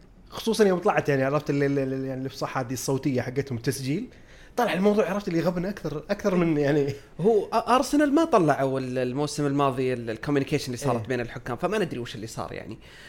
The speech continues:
Speaker 2: بس، آه، يعني مثلا تبعات القرار اللي طلع إنه ال-، آه، حكم الفار، أعتقد اسمه كيفن فرنت، ما أدري إذا هو كيفن فرنت
Speaker 1: كيفن
Speaker 2: ولا،
Speaker 1: فرنت، إيه.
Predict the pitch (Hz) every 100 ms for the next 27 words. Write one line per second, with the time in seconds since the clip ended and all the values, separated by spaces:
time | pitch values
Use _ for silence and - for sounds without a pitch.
0 | - - 160 160 170 156 151 147 156 160
1 | 170 185 180 170 190 180 185 214 147 -
2 | 151 139 117 117 131 131 131 - - 135
3 | 139 143 - 127 123 117 - 123 113 -
4 | - - - 196 202 175 147 123 95 -
5 | - - _ - - - - - - -
6 | 139 135 - 131 123 117 - 120 117 110
7 | 92 - - 117 - - - - 113 120
8 | - - 120 117 131